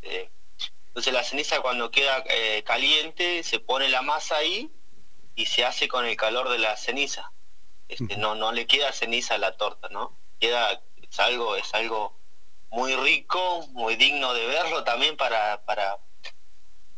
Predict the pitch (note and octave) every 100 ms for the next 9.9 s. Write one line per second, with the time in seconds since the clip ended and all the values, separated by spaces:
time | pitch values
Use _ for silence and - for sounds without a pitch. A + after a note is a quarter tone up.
0 | - - G#2+ G2+ G2+ A#2 B2 D3+ C#3+ B2+
1 | A2+ G2 A2 A#2 - A#2+ G#2 G#2 G2+ -
2 | - - G2+ G#2 - G#2 G2 G#2 G#2+ -
3 | C3 A#2+ - - - - - - - -
4 | - A2+ A2 A#2+ B2+ A#2+ A2+ A#2 A2+ D3
5 | D#3 F3 G3 B3 - - G2 G2 A#2 A2+
6 | G#2+ A2+ - G#2+ A2 A2+ C#3+ F3+ - -
7 | - - - - - - A#2 A2 A#2+ A#2
8 | A2+ A2 G#2+ A2+ A2+ A2+ B2 A#2+ A#2+ A#2
9 | - - - - G2 A2 G#2+ F#2+